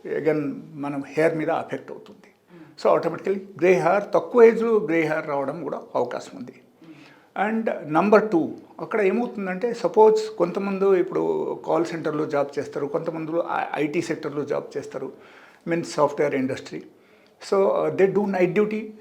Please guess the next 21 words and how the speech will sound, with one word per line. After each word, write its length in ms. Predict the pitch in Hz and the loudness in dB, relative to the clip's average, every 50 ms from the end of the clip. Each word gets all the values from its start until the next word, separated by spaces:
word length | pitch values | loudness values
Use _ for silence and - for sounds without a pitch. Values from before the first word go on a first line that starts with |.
| - - | -12 -4
lot 140 | - 151 160 | 0 4 4
of 240 | 175 - - - - | 4 4 4 -2 -6
time. 160 | 104 107 - - - - _ _ _ _ _ _ _ _ - - - | -8 -8 -10 -14 -20 -20 _ _ _ _ _ _ _ _ -14 -4 0
So, 60 | 180 | 0
ఓకే. 360 | 170 151 - 160 - - - - - - - - - - - | 2 2 0 -4 -6 -8 -10 -18 -20 -20 -20 -20 -12 -4 0
So, 60 | - | 2
ఎప్పుడైనా 420 | 170 165 160 - 233 226 226 233 | 4 4 4 6 4 4 4 2
నైట్ 340 | 202 165 147 151 185 214 233 | 0 2 4 4 4 4 4
డ్యూటీ 260 | 240 262 262 254 220 - 180 | 2 2 2 2 -2 0 0
చేస్తున్నప్పుడు 760 | 175 170 - - 190 170 147 - - - 135 180 240 - - - - - - - - - - - - | 0 0 0 -2 -2 0 0 -2 -4 -4 -4 -4 -4 -6 -10 -16 -20 -20 -20 -20 -20 -20 -20 -10 0
వాళ్ళకు 440 | 147 156 160 175 196 196 196 233 220 | 4 6 8 8 6 4 2 2 2
actually 420 | - 156 156 - 247 247 262 247 | 2 0 0 -2 -2 0 -2 -2
పడుకోవాల్సిన 540 | - - 156 151 151 156 214 220 214 220 226 | 2 2 2 4 6 8 8 8 8 8 4
టైం 320 | 220 - 180 175 175 160 139 | 4 6 6 4 4 4 -2
అది, 240 | 110 - - - - - - - - _ - 220 | -4 -4 -10 -16 -18 -20 -20 -20 -14 _ 0 2
but 240 | 220 220 - 254 | 2 2 4 4
వాళ్ళ 340 | 247 247 190 180 190 196 185 | 4 6 8 8 8 8 6
నైట్ 340 | 151 139 135 139 170 220 214 | 2 2 4 6 6 6 4
డ్యూటీ 280 | 226 240 - - - 196 | 4 0 0 4 4 4
చేస్తున్నప్పుడు 400 | 190 196 220 202 190 - 202 180 | 4 4 0 -4 -2 0 0 0
ఏమవుతుందంటే, 800 | 185 196 202 196 196 190 170 165 180 208 226 226 240 - - | 2 2 0 -2 -2 -4 -8 -4 -2 -2 -2 -2 -4 -8 -14